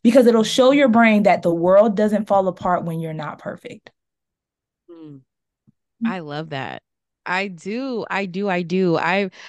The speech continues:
Speaker 2: I've been trying to, to play around with some different hobbies too, like,
Speaker 1: Mm-hmm.
Speaker 2: for that reason. Un-, unfortunately, I started a new job recently. And so I, I don't need a hobby to remind myself that I'm a beginner. <laughs> 'Cause <laughs>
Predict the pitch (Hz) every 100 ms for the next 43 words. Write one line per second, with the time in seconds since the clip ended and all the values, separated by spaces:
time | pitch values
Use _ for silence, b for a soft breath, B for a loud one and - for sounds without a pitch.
0 | B 185 208 208 202 - 180 175 185 196
1 | 170 - - 165 180 156 151 151 147 143
2 | - 151 151 147 139 - 156 143 147 143
3 | - - 185 208 277 - _ 208 202 185
4 | 180 214 170 175 170 151 147 156 156 165
5 | 185 202 254 - 156 - 196 - 214 262
6 | 262 180 190 196 190 180 165 170 160 151
7 | 151 165 190 196 208 214 220 208 160 151
8 | 156 160 - 220 190 185 190 190 202 202
9 | 208 214 - 180 170 170 175 180 - 185
10 | 180 208 - 160 160 170 165 170 202 -
11 | _ _ _ 233 -